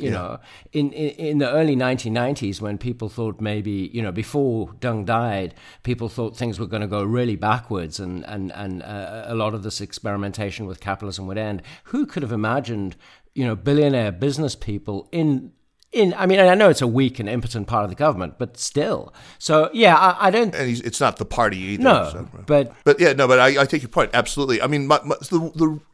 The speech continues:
Speaker 1: what really changed my mind on it, and I'll just tell, tell a quick story that I may have told before on this, was that, um, I was talking about it with my father, who also lived in China, and he, he was the first person to truly alert me to the significance, 'cause I had said something sort of sneering about it.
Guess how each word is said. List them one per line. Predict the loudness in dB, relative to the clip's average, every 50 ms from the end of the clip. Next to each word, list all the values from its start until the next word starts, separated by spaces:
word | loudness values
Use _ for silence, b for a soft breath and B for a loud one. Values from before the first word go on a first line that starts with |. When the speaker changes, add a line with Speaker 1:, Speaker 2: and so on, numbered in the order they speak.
| _ 0
Speaker 1:
what | 2 2 2 2 0
really | 0 0 0 2 0 -2 -2 -4 -10 _ _ _
changed | -6 -4 -2 -2 -2 -4 -4 -2
my | 0 2 2
mind | 2 2 0 0 0 -2 -4
on | -4 -6 -6
it, | -8
and | -6 -4
I'll | -4 -4 -4
just | -6 -8 -8 -6
tell, | -6 -6 -6
tell | -8 -6 -4 -4
a | -4
quick | -4 -6 -8 -8
story | -8 -6 -4 -4 -4
that | -4 -6 -8
I | -6
may | -4 -4 -4
have | -4 -4 -6
told | -8 -10 -8 -8
before | -10 -12 -10 -10 -10
on | -10
this, | -10 -12 -14 B B B B B B B
was | -4 -2 -2 0
that, | 0 -2 0 0
um, | 0 0 -2 -4 -8 -4 0
I | 2 4 4
was | 4 2 0
talking | 0 -2 -4 -4 -4 -6
about | -4 -4 -2 -2
it | -2
with | -4 -6 -6 -6
my | -8 -6
father, | -2 -2 0 0 0 -2 -4 -6
who | -6 -8 -8 -10 -10 -12
also | -12 -12 -12 -10 -10
lived | -12 -12 -12 -12
in | -14 -14
China, | -12 -12 -10 -10 -12 -12 _ b b b b b b b b b b
and | -6 -4 -2 -2 -2 -2 -6 -8
he, | -8 -6 -4 -2 -2 -2 -2 -2
he | 0 0 2 2
was | 2 2
the | 0 -4
first | -2 -2 -2 -2 -2
person | -4 -6 -4 -6 -8
to | -10
truly | -10 -14 -18 -12 -8 -4 -4 -2 -2 -2
alert | -2 0 0 -2 -2 -4
me | -6 -8
to | -8
the | -10 -12
significance, | -14 -12 -10 -10 -10 -10 -10 -10 -12 -10 -10
'cause | -8 -4 0
I | 2 2
had | 2 2 -2 -6
said | -8 -8 -8 -8
something | -8 -10 -10 -10 -12 -12
sort | -12 -12 -12
of | -10
sneering | -10 -10 -10 -10 -10 -8 -8 -8 -10 -10 -12 -12
about | -12 -12 -12 -12
it. | -12 -14 -16